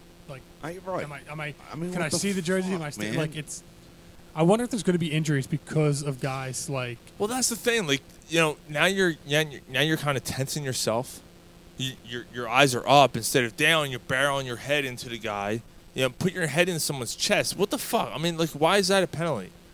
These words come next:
Speaker 1: Yeah.
Speaker 3: Right? Put your head in someone's chest. Well, protect yourself as, as a, as a ball carrier, right? I mean, that's the way I see it.
Speaker 1: Right.
Speaker 3: Yeah, as long as you, look, defensive receiver, good rule.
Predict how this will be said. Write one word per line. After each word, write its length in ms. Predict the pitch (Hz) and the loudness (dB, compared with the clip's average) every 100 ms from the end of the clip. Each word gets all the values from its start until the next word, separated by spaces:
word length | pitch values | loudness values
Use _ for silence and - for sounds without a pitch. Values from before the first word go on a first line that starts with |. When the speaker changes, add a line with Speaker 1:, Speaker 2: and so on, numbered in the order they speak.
| - | -6
Speaker 1:
Yeah. 100 | 151 | 2
Speaker 3:
Right? 160 | 143 151 | 2 4
Put 140 | - | 2
your 120 | 233 190 | 2 4
head 140 | 214 | 4
in 120 | 220 | 2
someone's 320 | 156 160 143 | 0 0 -2
chest. 420 | - - 233 175 - - - - - | -2 2 2 2 -4 -14 -20 -20 -6
Well, 240 | - 208 165 - | 0 0 -2 0
protect 380 | 180 - 240 233 | 0 4 2 4
yourself 400 | 175 - 135 135 | 2 6 6 4
as, 200 | 156 147 | -2 -2
as 260 | - 139 | 0 2
a, 280 | 139 139 139 - | 4 4 4 -2
as 260 | - 98 135 | -8 -6 -4
a 40 | |
ball 240 | - 233 180 | 0 2 2
carrier, 320 | 127 101 87 87 | 0 -8 -8 -2
right? 240 | 110 165 - - - - | 0 0 -4 -20 -20 -8
I 60 | - | 0
mean, 80 | 185 | 4
that's 120 | 196 | 4
the 80 | 143 | 6
way 140 | 131 | 6
I 140 | 143 | 6
see 260 | 214 - 123 | 4 4 4
it. 160 | 160 - | 2 0
Speaker 1:
Right. 280 | 160 143 135 - - - | -2 -2 -4 -14 -20 -12
Speaker 3:
Yeah, 100 | 73 95 | -6 0
as 140 | 139 | 4
long 160 | 156 156 | 6 6
as 140 | 143 | 2
you, 60 | 139 - - 143 | -2 -10 -8 0
look, 180 | 127 - - - - - - - - - - - | 0 0 -18 -20 -20 -20 -20 -20 -20 -20 -18 -12
defensive 480 | 127 147 147 143 127 | -2 0 0 -2 -2
receiver, 440 | 127 127 107 90 - - - - - - - | -4 -2 -6 -10 -16 -20 -20 -20 -20 -8 2
good 160 | 160 | 2
rule. 260 | 123 101 | 2 -4